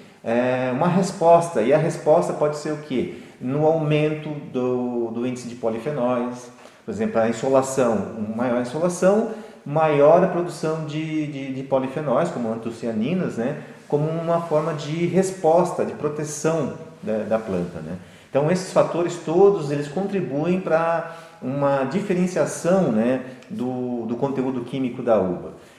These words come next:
Tanto que, é, dependendo da localização, né, tem o que a gente chama agora de denominação de origem. Por quê?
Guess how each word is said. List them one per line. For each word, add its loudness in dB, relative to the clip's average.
Tanto 4
que, -2
é, 2
dependendo 0
da 8
localização, 4
né, 2
tem -2
o -6
que -6
a -4
gente -4
chama -4
agora 6
de -4
denominação -2
de -2
origem. 0
Por -6
quê? -2